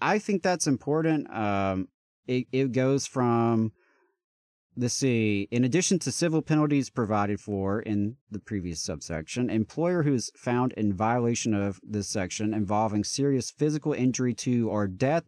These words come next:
of a minor may be deemed guilty of a Class B felony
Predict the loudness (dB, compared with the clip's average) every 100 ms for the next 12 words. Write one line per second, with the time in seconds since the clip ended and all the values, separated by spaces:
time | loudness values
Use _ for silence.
0 | -6 -2 2 4 4 2 0 -6 _ -20
1 | _ 0 2 4 4 2 4 4 4 4
2 | 0 0 0 0 -2 0 2 2 0 -4
3 | _ _ _ _ _ _ -4 -4 -4 -2
4 | 0 0 0 0 0 0 0 2 2 2
5 | 2